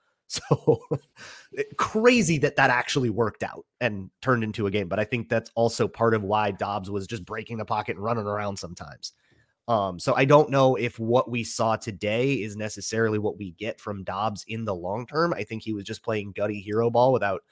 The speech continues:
a lot of those concepts actually being executed the way that they're supposed to be executed,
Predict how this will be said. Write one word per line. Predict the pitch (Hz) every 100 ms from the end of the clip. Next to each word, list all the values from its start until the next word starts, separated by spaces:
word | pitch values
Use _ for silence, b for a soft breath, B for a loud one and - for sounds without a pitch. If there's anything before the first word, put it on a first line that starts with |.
| b b b -
a |
lot | 107 104
of | 104
those | 101
concepts | - 104 110 117 -
actually | 95 - 107
being | 90 110 117 110 107
executed | - 107 123 113 101
the | 90
way | 90 110
that | 110 -
they're | 95
supposed | - - 101 -
to | 95
be | 98
executed, | 127 - 101 - 87 87